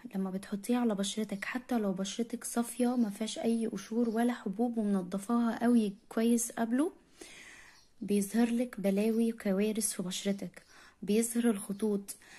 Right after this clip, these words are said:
آه، بيبقى سايب بقع، بقع، بقع مليانه بودر،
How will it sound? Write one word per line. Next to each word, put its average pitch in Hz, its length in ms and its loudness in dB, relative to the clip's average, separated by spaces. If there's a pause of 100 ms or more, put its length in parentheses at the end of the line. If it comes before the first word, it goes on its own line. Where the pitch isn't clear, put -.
(220)
آه، 196 320 -2
بيبقى 233 640 0 (480)
سايب 214 580 4 (440)
بقع، 202 440 0
بقع، 190 380 -2
بقع 226 380 -2
مليانه 208 500 2
بودر، 233 540 0